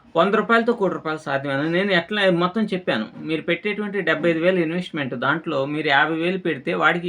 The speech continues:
ఇరవై ఐదు వేల రూపాయలు Telegram ఛానల్, ఆ, సబ్స్క్రిప్షన్ ద్వారా వెళ్ళిపోతుంది కదా. కా-, అంటే వాడు వీటి కోసమే ఒక వంద మంది వచ్చారనుకోండి, నెలకు వెయ్యి రూపాయలు, రెండు వేలు, కొంతమంది దగ్గర వెయ్యి, రెండు వేలు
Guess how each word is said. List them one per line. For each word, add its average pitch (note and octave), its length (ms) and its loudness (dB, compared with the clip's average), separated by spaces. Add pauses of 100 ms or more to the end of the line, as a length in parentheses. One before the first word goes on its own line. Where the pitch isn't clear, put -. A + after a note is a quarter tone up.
ఇరవై E3 160 -2
ఐదు D#3+ 80 -4
వేల F3 180 -2
రూపాయలు F3 500 0 (460)
Telegram F3+ 420 4 (100)
ఛానల్, D3+ 400 2
ఆ, C#3+ 380 6
సబ్స్క్రిప్షన్ E3 580 -6
ద్వారా D3+ 180 -2
వెళ్ళిపోతుంది E3 540 -4
కదా. E3 140 -8 (640)
కా-, G3 340 4 (340)
అంటే A3 340 4
వాడు G3 300 6 (140)
వీటి A3+ 160 0
కోసమే A3+ 340 2
ఒక E3+ 220 0
వంద F#3 180 4
మంది G#3 260 2
వచ్చారనుకోండి, D#3+ 760 -2
నెలకు F3 220 -4
వెయ్యి E3+ 180 0
రూపాయలు, E3 480 0
రెండు D3+ 220 -4
వేలు, D#3 220 0
కొంతమంది D3+ 540 -4
దగ్గర D3 120 -8
వెయ్యి, D#3+ 260 -2 (160)
రెండు C3 160 -4
వేలు B2 260 -2